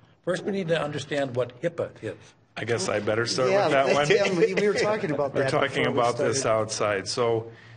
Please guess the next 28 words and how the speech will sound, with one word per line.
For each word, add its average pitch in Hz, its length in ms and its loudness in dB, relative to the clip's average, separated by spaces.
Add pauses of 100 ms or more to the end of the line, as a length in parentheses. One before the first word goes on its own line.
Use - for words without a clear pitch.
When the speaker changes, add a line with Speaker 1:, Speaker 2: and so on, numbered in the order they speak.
Speaker 2:
there 135 420 0
is, 143 460 2
um, 113 360 -2
in 127 280 -2
Minnesota, 104 800 -2 (640)
and 113 200 -4
this 120 200 -2
is 110 340 -2
my 120 320 -2
understanding 131 640 -2
of 113 160 0
it, 113 200 -2
it's 110 160 -6
pretty 127 260 -4
simple, 110 420 -4
but 101 160 -4
I'm 98 80 -6
guessing 98 400 -4
this 92 180 -8
is 95 100 -12
pretty 101 220 -6
much 92 300 -8
just 92 180 -10
dead 92 160 -4
on. - 160 -8 (720)
Uh, 104 400 0
simply 147 460 -2
put, 104 360 -2